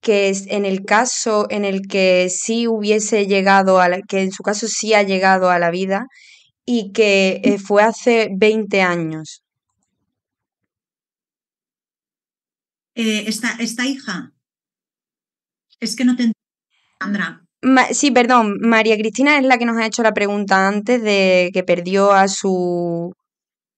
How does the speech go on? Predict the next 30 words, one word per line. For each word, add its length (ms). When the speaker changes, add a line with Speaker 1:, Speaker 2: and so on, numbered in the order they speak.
Speaker 1:
a 100
su 180
bebé 460
y 560
Speaker 2:
Sí. 220
Speaker 1:
quiere 320
que 100
le 120
aclares, 420
por 180
favor, 300
si, 460
mm, 300
si 160
hay 140
alguna 240
diferencia 480
en 100
que 80
el 140
bebé 240
llegara 500
a, 300
a, 580
a 120
nacer. 440
Speaker 2:
Vale, 460
a 100
ver, 360
yo, 240